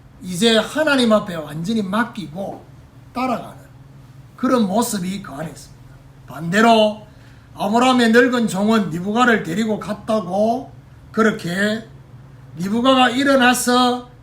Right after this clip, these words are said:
따라가고 그 종이 니브가를 데리고 갔다, 그렇게 한 절 안에 말씀하고 있습니다. 결국 니브가도 아브라함의 늙은 종도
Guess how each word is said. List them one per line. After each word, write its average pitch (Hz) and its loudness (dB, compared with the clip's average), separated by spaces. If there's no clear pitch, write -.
따라가고 196 0
그 240 0
종이 233 2
니브가를 208 0
데리고 208 -2
갔다, - -8
그렇게 202 -2
한 214 -2
절 190 -6
안에 196 -2
말씀하고 190 -4
있습니다. - -18
결국 233 0
니브가도 220 -2
아브라함의 240 2
늙은 247 2
종도 196 2